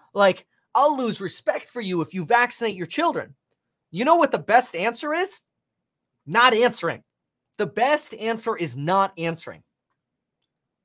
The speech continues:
But that's not who I am. I don't just ignore that shit.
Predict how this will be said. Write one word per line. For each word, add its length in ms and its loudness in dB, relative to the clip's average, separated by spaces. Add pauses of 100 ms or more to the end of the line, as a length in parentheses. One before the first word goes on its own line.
(160)
But 180 4
that's 260 2
not 180 2
who 180 0
I 160 4 (240)
am. 100 -6 (760)
I 140 4
don't 200 -2
just 220 -12
ignore 400 0
that 200 2
shit. 380 -2